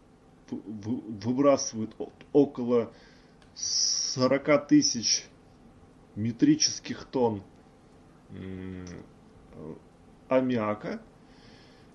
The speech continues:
и это делает все, к-, по-моему, десять тысяч, э, птиц, вот, по-, э, п-, популяция м-, морских птиц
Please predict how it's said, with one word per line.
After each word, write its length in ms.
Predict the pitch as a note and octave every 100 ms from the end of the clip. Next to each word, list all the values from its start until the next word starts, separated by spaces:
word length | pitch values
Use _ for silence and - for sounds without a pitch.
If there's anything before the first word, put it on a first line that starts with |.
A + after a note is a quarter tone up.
| - -
и 500 | A2 B2+ C#3+ C#3+ - -
это 320 | C#3 E3 -
делает 640 | A#2 - C#3+ E3+ D#3+ D3 -
все, 520 | - - D3 D3 A#2 - - - - -
к-, 100 | - - - -
по-моему, 420 | A#2+ B2+ D#3 C#3+
десять 840 | A2+ G2+ A#2+ D4 - - - - -
тысяч, 600 | G3+ F#3+ A#2+ - - - A#2+ -
э, 340 | E2+ E2 E2 D2+ _
птиц, 420 | - A2+ - - - _ _ G2+
вот, 160 | G2 - _ -
по-, 240 | A2 - -
э, 100 | A2
п-, 420 | - - - - -
популяция 720 | B2 - C#3+ C3+ A#2+ - A2+
м-, 200 | G2+ G2 - -
морских 480 | G#2 A2+ - B2 -
птиц 440 | - A2+ -